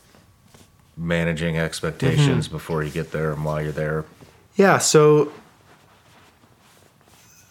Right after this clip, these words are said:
Speaker 2: I do what I can to prepare people for the Iboga journey in a myriad of different ways. There's different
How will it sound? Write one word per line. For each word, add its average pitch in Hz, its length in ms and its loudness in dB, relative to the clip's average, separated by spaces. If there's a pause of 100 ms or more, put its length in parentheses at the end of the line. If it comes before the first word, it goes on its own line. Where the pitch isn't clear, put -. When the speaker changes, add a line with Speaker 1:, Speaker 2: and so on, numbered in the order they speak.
(140)
Speaker 2:
I 170 300 6
do 170 380 2
what 190 180 6
I 156 80 6
can 147 320 2
to 139 100 0
prepare 120 420 2
people 120 360 -2
for 113 240 2
the 110 220 0
Iboga 107 340 0
journey 104 640 -4
in 107 340 -4 (420)
a 117 80 -6
myriad 117 720 2
of 101 140 -4
different - 380 -4
ways. 98 440 -4
There's 110 220 -4
different - 680 -2